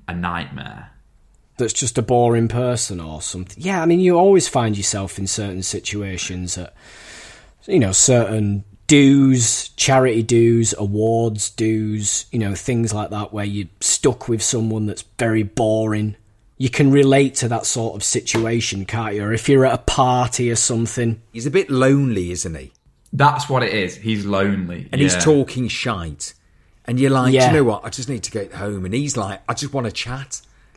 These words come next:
Speaker 2: But he can't go anywhere. Where's he, where's he gonna go? He, that's the thing. That's
Speaker 1: There's no escape.
Speaker 2: There's no escaping him.
Speaker 1: And he actually needs him, because they both go into the same place.
Speaker 2: Yeah.
Speaker 1: And he's gonna help him get home.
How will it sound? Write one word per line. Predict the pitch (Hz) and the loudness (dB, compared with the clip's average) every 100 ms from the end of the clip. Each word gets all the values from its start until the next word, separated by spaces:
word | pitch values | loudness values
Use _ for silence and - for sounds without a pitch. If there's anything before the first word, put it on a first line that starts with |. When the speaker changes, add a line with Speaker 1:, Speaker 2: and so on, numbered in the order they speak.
| _ _ _ _ | _ _ _ _
Speaker 2:
But | 156 | 0
he | 156 | 4
can't | 185 190 | 6 6
go | 156 185 | 8 6
anywhere. | 202 180 143 107 117 | 8 6 4 2 4
Where's | 165 160 | 4 4
he, | 160 | 2
where's | 151 170 156 | 4 4 4
he | |
gonna | 156 147 | 4 4
go? | 135 143 165 107 - | 4 2 0 -4 -8
He, | 131 127 | -8 0
that's | 151 156 | 2 2
the | - 131 | 0 0
thing. | 151 165 123 | 2 2 0
That's | 110 - - - | -2 -6 -6 -2
Speaker 1:
There's | 104 107 | -2 0
no | 101 95 | 0 -2
escape. | 92 - 101 92 76 - - - | -4 -4 -2 -2 -4 -12 -20 -2
Speaker 2:
There's | 143 143 | 2 4
no | 160 156 | 6 6
escaping | 143 - 165 165 196 180 | 4 2 2 2 2 0
him. | 165 104 90 _ | 0 -2 -6 _
Speaker 1:
And | 147 156 104 92 127 - - _ _ _ _ - | 2 2 0 -2 -6 -8 -20 _ _ _ _ -6
he | 123 131 | 0 2
actually | 147 - - 120 107 | 2 -2 -4 -2 0
needs | 110 120 123 123 | 0 0 -2 -2
him, | 98 85 - | -6 -6 -10
because | - - 101 | -10 -8 -4
they | 101 | -6
both | - 120 117 - | -2 0 0 -2
go | 107 | -4
into | 101 98 | -4 -4
the | 98 | -10
same | 92 95 90 90 | -8 -8 -6 -8
place. | 98 90 53 - - - | -6 -6 -6 -12 -20 -6
Speaker 2:
Yeah. | 123 135 143 120 - - | 0 2 2 0 -8 -16
Speaker 1:
And | 87 | -14
he's | - 104 101 | -6 -4 -2
gonna | 104 95 | -4 -6
help | - 95 92 | -4 -4 -4
him | 80 80 | -10 -12
get | - 78 | -12 -12
home. | - 92 78 67 67 | -10 -8 -8 -10 -16